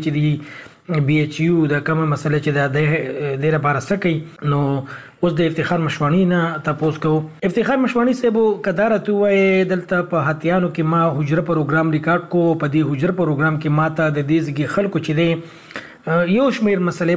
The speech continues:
بیان کړې، خو په هغې کې به زه تاسو ته یو دوه مسلې غټې ووایم. یو دا چې دلته کم بی ایچ یو دی، اه، کم چې بیسک هیلث یونټ دی، د صحت کم، اه، بنیادي مرکز دی،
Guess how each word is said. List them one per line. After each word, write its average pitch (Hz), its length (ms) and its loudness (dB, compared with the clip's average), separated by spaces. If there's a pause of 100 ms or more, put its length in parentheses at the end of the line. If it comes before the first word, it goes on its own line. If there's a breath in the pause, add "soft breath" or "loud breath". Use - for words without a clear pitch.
بیان 175 300 2
کړې، 170 180 -2
خو 160 100 0
په 151 180 0
هغې 170 180 0
کې 165 60 -4
به 151 100 0
زه 156 200 -2
تاسو 156 140 0
ته 156 160 -2
یو 135 100 -2
دوه 175 160 2
مسلې 156 340 0
غټې 160 200 0
ووایم. 165 260 2 (760 loud breath)
یو 220 100 4
دا 220 200 2
چې 185 240 -2
دلته 190 200 -2
کم 190 280 0 (300)
بی 196 140 4
ایچ - 160 -4
یو 202 280 4
دی، 180 220 2
اه، 160 440 -2
کم 160 180 0
چې 170 60 -4 (140)
بیسک 170 440 -2
هیلث 180 180 -2
یونټ 175 420 2
دی، 151 100 4 (600 loud breath)
د 151 120 2
صحت 190 280 0
کم، 180 180 2
اه، 151 760 0 (120)
بنیادي 160 540 2 (260)
مرکز 165 280 0 (120)
دی، 165 160 2